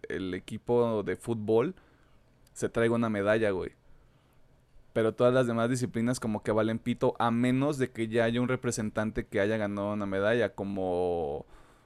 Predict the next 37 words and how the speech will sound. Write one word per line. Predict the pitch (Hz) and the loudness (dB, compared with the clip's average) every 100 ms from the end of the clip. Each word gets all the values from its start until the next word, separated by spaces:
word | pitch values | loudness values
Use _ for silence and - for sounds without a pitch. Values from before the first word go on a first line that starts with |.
| - _ | -20 _
como | 113 113 | -2 0
los | 110 - | 0 -2
que | 113 | -4
son | 120 113 | -4 0
clavadistas, | 131 107 101 120 139 - 113 101 | 2 4 4 2 -2 0 0 0
los | 101 | -6
que, | - 107 98 | -4 -2 -2
los | 98 104 | -2 -4
que, | - 117 - | -2 -2 0
los | 123 156 175 | 4 4 2
o | 117 | 0
las | 110 123 - | 2 2 2
que | 123 | -2
han | 123 | -2
ganado | 120 120 120 | 0 0 0
medallas | 120 104 104 110 110 | 0 0 2 0 -2
en | 98 | -2
taekwondo, | 101 104 110 107 110 | -2 0 -2 2 0
que | 113 | 0
son | 110 113 | -4 -4
así | 117 113 | -4 -4
como | 123 117 110 | -2 -2 -2
figuras | 107 104 107 113 | -2 0 2 2
que | - | 0
dices, | 107 107 104 | -4 -2 -4
"No | 107 | 0
mames, | 123 135 123 | 0 0 -2
es | 123 | -4
que | 143 | -6
este | - 131 | -2 -2
vato | 131 139 | -2 -2
ganó | 117 113 | -2 -2
una | 120 | -2
medalla, | 117 104 113 120 | -2 0 0 0
güey, | 104 | 0
es | 107 | -2
la | 127 | -4